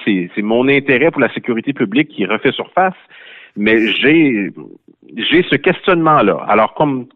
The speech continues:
que quelqu'un me réponde quelque part, peut-être un, un dirigeant de corps de police, à savoir pourquoi, lorsqu'il y a tant de gens qui sont agglutinés en respectant pas les règles de distanciation, on tolère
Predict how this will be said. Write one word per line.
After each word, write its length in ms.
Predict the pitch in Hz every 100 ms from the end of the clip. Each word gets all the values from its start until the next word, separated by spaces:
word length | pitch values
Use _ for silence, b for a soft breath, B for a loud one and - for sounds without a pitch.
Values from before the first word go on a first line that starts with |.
| -
que 80 |
quelqu'un 420 | 127 156 143 175 185
me 120 | 135
réponde 440 | 123 120 143 160
quelque 240 | 143 117 104
part, 460 | - 117 151 147 - B B B -
peut-être 380 | - 156 147 110
un, 500 | 98 107 101 98 98
un 80 | 107
dirigeant 340 | 104 98 135
de 160 | 127 117
corps 240 | - 120
de 100 | 107
police, 360 | - 95 120 139
à 100 | 98
savoir 300 | 95 123 135
pourquoi, 520 | 131 - 185 202 - b b b b
lorsqu'il 320 | - 127 - 185
y 20 |
a 40 |
tant 220 | - 156
de 60 | 156
gens 220 | 117 139
qui 100 | 151 -
sont 160 | 123 -
agglutinés 720 | 143 147 170 - 135 127 131 -
en 80 | 104
respectant 680 | 98 - 120 113 - 123 107
pas 120 | 147
les 160 | 135
règles 140 | 117 117
de 100 | 95
distanciation, 840 | - 117 104 110 87 - 110 139 - b b b
on 120 | 113 -
tolère 340 | 107 101 123